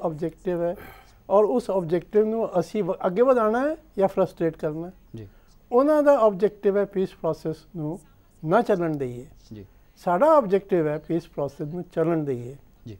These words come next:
Speaker 1: ਤੇ ਇਹਦੇ 'ਚ ਕਿਸ ਦੀ ਜਿੱਤ ਹੋਣੀ ਚਾਹੀਦੀ ਹੈ? ਇਹ ਮੇਰਾ ਤਾਂ ਖਿਆਲ ਨਾਲ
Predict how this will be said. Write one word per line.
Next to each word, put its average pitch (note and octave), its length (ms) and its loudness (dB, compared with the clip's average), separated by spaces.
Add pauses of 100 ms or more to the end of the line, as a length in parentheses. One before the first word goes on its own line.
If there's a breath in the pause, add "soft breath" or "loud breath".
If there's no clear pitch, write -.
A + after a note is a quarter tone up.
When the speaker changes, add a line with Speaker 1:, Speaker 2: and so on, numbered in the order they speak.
Speaker 1:
ਤੇ G3 140 -2
ਇਹਦੇ A3+ 220 2
'ਚ - 80 -10
ਕਿਸ A3+ 200 -4
ਦੀ A#3+ 100 -2
ਜਿੱਤ A#3+ 220 -4
ਹੋਣੀ A3+ 180 0
ਚਾਹੀਦੀ A3+ 320 -2
ਹੈ? A#3 60 -4
ਇਹ G#3+ 220 -2
ਮੇਰਾ F3+ 320 -2
ਤਾਂ A3+ 220 0 (460)
ਖਿਆਲ F#3+ 320 0
ਨਾਲ F#3+ 220 2